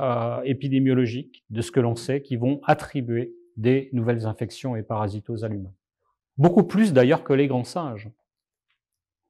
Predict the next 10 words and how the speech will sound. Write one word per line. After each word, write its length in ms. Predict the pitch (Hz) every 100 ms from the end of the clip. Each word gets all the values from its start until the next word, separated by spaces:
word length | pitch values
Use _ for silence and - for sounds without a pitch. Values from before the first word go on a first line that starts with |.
| _ _ _ _ _ _ _ _ - - - -
Et 80 | -
pourquoi ? 480 | - - 208 - -
Tout 60 | 127
simplement 420 | 120 113 110 151
parce 380 | 190 127 123 -
que, 80 | 151
euh, 380 | 160 143 117 110 - _ _ _ _ -
en, 320 | 156 147 139 -
euh, 280 | 131 123 123 - _ _ _ _ _ _ _
recherchant 880 | - 170 175 170 160 - 156 147